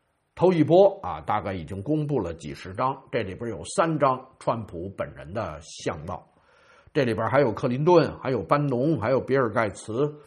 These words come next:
啊，包括前一阵哈佛大学那位老校长萨默斯都出现了这个照片里面。当然呢，这个照片里边，那你们大家聚一块儿，人家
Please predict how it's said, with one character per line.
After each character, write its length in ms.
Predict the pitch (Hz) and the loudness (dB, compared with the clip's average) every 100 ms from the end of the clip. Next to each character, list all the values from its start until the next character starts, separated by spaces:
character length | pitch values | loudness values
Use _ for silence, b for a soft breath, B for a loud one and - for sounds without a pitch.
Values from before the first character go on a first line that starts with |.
| B B | B B
啊， 160 | 127 127 | -10 -6
包 180 | 117 120 | -2 -2
括 320 | 117 120 110 | -2 -4 -4
前 260 | - 101 123 | -6 -8 -6
一 20 | |
阵 160 | 131 | -4
哈 180 | 107 120 | -2 -2
佛 140 | 117 123 | -2 0
大 160 | 104 | -2
学 160 | 101 117 | -2 -6
那 140 | 123 | -4
位 120 | 117 | -2
老 180 | 107 82 | -2 -2
校 220 | - 123 | -2 -2
长 240 | 104 76 78 | -2 -6 -8
萨 180 | - 120 | -2 -2
默 180 | 113 101 | -2 -8
斯 380 | - 160 165 - | 0 2 2 0
都 180 | 123 117 | 0 0
出 320 | - 127 120 | -4 -4 -4
现 280 | 113 113 87 | -2 -4 -4
了 100 | 82 | -6
这 140 | 87 | -6
个 120 | 80 | -8
照 160 | 78 - | -2 -4
片 260 | - 95 85 | -2 -8 -8
里 80 | |
面。 180 | 73 73 _ _ b b b b b b b | -12 -16 _ _ b b b b b b b
当 200 | 160 160 | 4 6
然 180 | 127 | 6
呢， 200 | 151 151 | 6 6
这 140 | 127 143 | 6 4
个 80 | 135 | 6
照 180 | 143 117 | 6 6
片 240 | 151 151 | 4 4
里 100 | 117 | 2
边， 260 | 104 110 - | 2 -2 -2
那 160 | 170 175 | -2 -2
你 120 | 131 | 0
们 120 | 127 | -2
大 140 | 175 156 | 0 0
家 180 | 180 190 | 0 -2
聚 240 | 208 165 | -2 0
一 40 | 165 | 0
块 180 | 160 | 4
儿， 320 | 185 151 127 131 | 6 6 4 0
人 120 | |
家 80 | 151 | -4